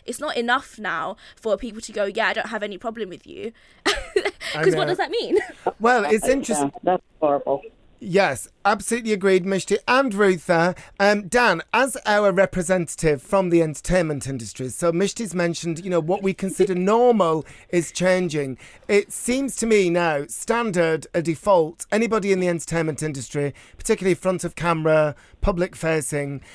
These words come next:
Speaker 2: has to, I know that there's some exceptions, but has to, um, say that they are an ally. Um,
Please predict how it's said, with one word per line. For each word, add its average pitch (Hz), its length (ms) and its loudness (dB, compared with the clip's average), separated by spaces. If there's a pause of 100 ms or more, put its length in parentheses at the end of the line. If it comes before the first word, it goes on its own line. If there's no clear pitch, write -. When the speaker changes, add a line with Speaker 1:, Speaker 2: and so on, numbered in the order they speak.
(280)
Speaker 2:
has 202 300 -2
to, 175 260 4
I 170 140 0
know 180 180 4
that 156 160 0
there's 127 140 -6
some 123 200 -4
exceptions, 214 760 -4 (300)
but 202 220 4
has 202 320 0
to, 196 300 4
um, 175 380 2
say 190 400 2
that 160 160 -8
they 170 160 2
are 156 180 -2
an 160 100 -4
ally. 117 540 -4 (460)
Um, 165 480 2